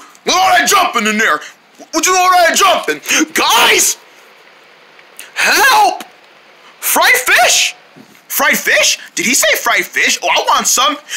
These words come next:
Hey, you got, d-, hey, Dillian too. Did you say you had some fried fish? Where's it at? Um,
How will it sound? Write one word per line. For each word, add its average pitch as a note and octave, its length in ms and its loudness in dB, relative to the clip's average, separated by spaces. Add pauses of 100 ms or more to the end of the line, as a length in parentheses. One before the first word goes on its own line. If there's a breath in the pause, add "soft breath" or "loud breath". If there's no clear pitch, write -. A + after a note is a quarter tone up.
(120)
Hey, C#4 100 -2
you C4 60 -4
got, C#4 160 -2 (160)
d-, - 80 -4 (300)
hey, C#4+ 120 0
Dillian A#3 280 0
too. - 180 -2 (440 loud breath)
Did - 180 -4
you F#4 120 2
say - 260 2
you D4 80 0
had - 160 4
some F#3+ 160 0
fried G3 320 0
fish? - 420 -2 (140)
Where's F4 240 0
it F#4+ 120 0
at? A3+ 280 0 (1040)
Um, C#3+ 400 -2